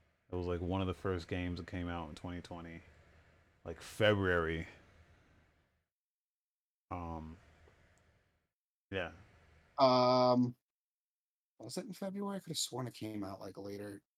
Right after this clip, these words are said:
Speaker 1: I think it was early. I'm
Speaker 2: April
Speaker 1: pretty sure.
Speaker 2: tenth.
Speaker 1: Okay.
Speaker 2: April tenth.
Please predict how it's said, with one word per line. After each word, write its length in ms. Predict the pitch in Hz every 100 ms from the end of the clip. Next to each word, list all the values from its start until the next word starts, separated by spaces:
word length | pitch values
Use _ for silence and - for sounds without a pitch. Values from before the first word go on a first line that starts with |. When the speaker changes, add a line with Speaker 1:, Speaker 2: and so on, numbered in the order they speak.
| -
Speaker 1:
I 140 | 98
think 180 | 101 170
it 60 | 147
was 100 | 113
early. 400 | 110 104 92 85
I'm 240 | 98 107
Speaker 2:
April 220 | 135 143
Speaker 1:
pretty 120 | 123
sure. 40 | 117
Speaker 2:
tenth. 220 | 101 92 - - - - _ -
Speaker 1:
Okay. 240 | 92 87 85
Speaker 2:
April 300 | 92 123 123
tenth. 300 | 120 107 87